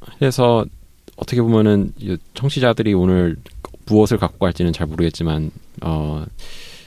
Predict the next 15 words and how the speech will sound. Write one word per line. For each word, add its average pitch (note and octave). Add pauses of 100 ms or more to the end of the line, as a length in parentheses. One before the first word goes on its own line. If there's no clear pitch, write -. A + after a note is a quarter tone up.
(160)
제가 F#2 (920)
여기서 E2+
갖고 -
가고 E2
싶은 -
거는 D#2
건강한 A2+
라이프스타일에 D#2+
대한 D2 (480)
거를 -
어떻게 -
우리가 D#2 (1000)
좀 G2+ (520)
더 E2 (380)
체계적으로 C#3